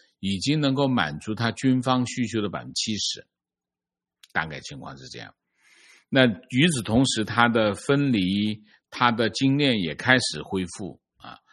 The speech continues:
从二零二三年开始恢复。因为之前美国是有这个产能的，美国原来是有产能，美国原来的稀土是完全能够自给自足的。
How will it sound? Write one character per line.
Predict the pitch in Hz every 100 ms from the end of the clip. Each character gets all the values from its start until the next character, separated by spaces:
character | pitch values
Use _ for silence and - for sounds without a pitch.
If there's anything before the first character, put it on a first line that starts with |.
| _ -
从 | - 117 139
二 | 160
零 | 143 135
二 | 131
三 | 117 135
年 | 120
开 | 104 110
始 | 92
恢 | 80 92
复。 | 87 95 71 _ _ _ _ _ _ _
因 | -
为 | 233
之 | 196 277
前 | 208 156 165 156
美 | 123 104 87
国 | 123
是 | 135 175
有 | 113 78
这 | 90
个 | 170
产 | 139 - -
能 | 55 52
的， | 52 52 _ _ _ _ _ 92
美 | 95
国 | 90 139
原 | 110 127
来 | 143
是 | 131
有 | 151 87
产 | - 73
能， | 76 - - _
美 | 120 117
国 | 113 165
原 | 151 156
来 | 156
的 | 139
稀 | 127 - 170
土 | 113 90 71
是 | - 117 104 98
完 | 90 82 98 139
全 | 120 110
能 | 101
够 | 104
自 | 101 - 107
给 | -
自 | 78 -
足 | 87 71 62
的。 | 73 71